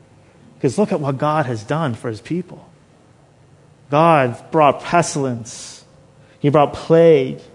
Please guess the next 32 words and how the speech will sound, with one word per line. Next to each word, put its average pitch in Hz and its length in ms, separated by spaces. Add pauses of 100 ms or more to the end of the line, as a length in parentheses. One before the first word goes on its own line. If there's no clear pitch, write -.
(1200)
And 170 120
that, 196 160
and 180 120
in 180 60
verse 190 260
six, 196 280
he 170 120
stood 202 420
and 170 180
measured 180 360
the 165 180
earth. 190 480 (220)
He 185 160
looked 214 380
and, 180 280 (180)
and 165 200
shook - 420
the 180 100
nations. 185 840 (260)
Nothing 220 680
is 175 200
standing 196 480
in 160 140
his 151 240
way 180 360
of 143 280
what 185 240
he 170 120
is 160 120
about 165 380
to 160 100
do. 175 420